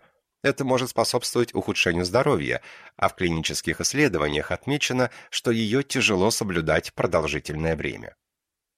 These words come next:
Когда дело доходит до потери веса, испытания с использованием золотого стандарта измерения жировой массы,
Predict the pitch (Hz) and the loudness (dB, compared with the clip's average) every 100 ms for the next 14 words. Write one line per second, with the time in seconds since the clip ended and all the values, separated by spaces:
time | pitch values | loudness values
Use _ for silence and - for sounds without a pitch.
0 | _ _ _ _ _ _ _ _ 143 143 | _ _ _ _ _ _ _ _ -2 0
1 | 139 147 107 143 117 85 104 - 127 90 | 2 2 2 2 2 4 2 2 -2 0
2 | 85 82 - 104 - 110 110 156 170 - | 0 0 -2 -4 -2 -2 0 0 0 0
3 | 64 - - - 104 - 117 104 87 80 | 0 -6 -18 -4 0 0 0 2 2 2
4 | 78 82 - 92 80 80 78 82 87 90 | 0 -2 0 0 2 -4 -2 -4 -2 0
5 | 95 98 85 80 85 80 82 80 82 76 | 2 2 2 2 0 0 0 0 -4 -2
6 | 85 85 80 78 80 80 80 95 151 - | 0 0 2 0 0 0 0 2 0 0
7 | - | -4